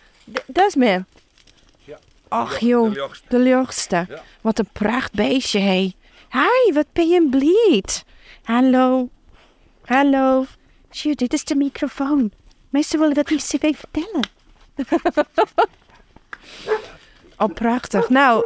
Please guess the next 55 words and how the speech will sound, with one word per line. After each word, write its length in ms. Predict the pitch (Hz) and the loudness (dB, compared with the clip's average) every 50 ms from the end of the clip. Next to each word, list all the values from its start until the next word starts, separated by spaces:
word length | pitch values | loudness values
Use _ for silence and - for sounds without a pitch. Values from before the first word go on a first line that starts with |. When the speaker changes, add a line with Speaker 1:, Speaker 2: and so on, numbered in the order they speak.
| 220 466 480 | -4 -6 -6
Speaker 1:
ze 220 | 440 - - 269 | -6 -2 0 0
rennen 260 | 262 277 311 320 311 302 | 2 2 2 2 2 4
hier 180 | 277 262 262 | 2 2 2
rond. 340 | 262 285 302 320 330 370 427 - - | 2 2 2 2 2 0 -2 -6 -8
Ze 140 | - 254 - 247 | -8 -8 -6 -2
zijn 160 | 277 285 277 | 0 0 0
helemaal 380 | 269 285 277 285 339 - 359 302 | 2 2 2 2 2 2 2 0
in 160 | 285 294 311 | 0 0 -2
hun 100 | 294 285 | 0 0
element. 680 | 285 269 277 285 277 262 247 240 254 320 508 494 - - 466 508 494 508 208 | 2 2 2 2 2 2 2 2 2 0 -2 -6 -4 -2 0 0 -2 -4 -10
Speaker 2:
Net 160 | 240 143 - | -16 -16 -16
springen. 380 | - _ - - - 92 90 - _ _ - | -18 _ -20 -20 -20 -20 -20 -20 _ _ -2
Speaker 1:
En, 200 | 254 262 254 - _ _ _ | 0 0 0 0 _ _ _
en 180 | - 247 254 233 | 0 0 0 0
ze 100 | - 233 | 0 0
mij 180 | 226 214 208 220 | 0 2 2 2
net 200 | 240 294 330 - | 2 2 0 -2
springen. 560 | - - 208 185 175 175 180 175 180 190 - _ _ - | -2 -4 -2 -2 0 -2 -2 -4 -6 -6 -10 _ _ -18
Speaker 2:
Ja, 140 | - - - - | -16 -16 -14 -12
kom. 80 | 127 | -4
Speaker 1:
En 100 | - 226 - | -2 -2 0
ze 140 | - 240 | 0 0
luisteren 400 | 233 269 339 339 - - 190 180 180 | 0 2 0 0 -2 -2 -4 -2 -2
heel 220 | 180 220 277 302 220 | 0 0 0 0 -2
goed. 600 | - 208 214 185 160 180 - - - - - _ _ - | -4 -4 -2 -2 -2 -4 -4 -8 -10 -10 -10 _ _ -18
Speaker 2:
Kom 100 | 143 156 | -16 -16
eens 80 | 123 | -16
hier. 160 | 107 101 98 _ _ - _ _ _ _ - _ - - _ _ _ _ _ _ _ _ _ _ _ _ _ - - _ - | -16 -20 -20 _ _ -20 _ _ _ _ -20 _ -20 -20 _ _ _ _ _ _ _ _ _ _ _ _ _ -20 -20 _ -2
Speaker 1:
En 180 | 226 247 269 | 2 2 4
is 140 | 302 302 277 | 4 4 4
dat 140 | 277 254 226 | 2 2 2
hout 340 | 233 226 233 247 285 - - | 2 2 2 2 2 2 0
wat 160 | 254 226 - | -2 0 0
je 100 | 240 214 | -4 -4
voor, 240 | - - 254 208 202 | 0 -2 0 0 0
er 100 | 185 185 | 0 0
lijkt 200 | 180 175 175 170 | 0 0 -2 -2
een 80 | 180 165 | -4 -2
dikke 220 | 170 180 175 - | -2 -2 -2 -2
beer 280 | 156 170 226 254 294 320 | -4 -2 0 0 2 2
meer 140 | 330 339 - | 0 -2 -2
voor 160 | - - 190 | -2 -2 -2
Speaker 2:
Ja. 100 | 165 170 | 0 0
Speaker 1:
huis. 400 | 175 165 147 165 - - - - _ | 0 0 -2 -2 -4 -8 -14 -14 _
Is 80 | - 226 | -4 -2
Speaker 2:
Ja. 40 | 240 | 0
Speaker 1:
die 100 | 262 240 | 0 0
van 120 | 220 254 | 2 2
die? 320 | 240 269 339 466 554 523 - - | 4 4 4 4 2 -2 -4 -4
Speaker 2:
Ja, 180 | 143 170 - 117 | -2 0 0 0
die 80 | 110 | -2
is 80 | 107 - | -4 -2
van 160 | - 175 170 | -2 -2 0
mij, 220 | 175 175 175 139 | 0 2 2 0
ja. 200 | 95 85 73 69 | 0 -2 -4 -6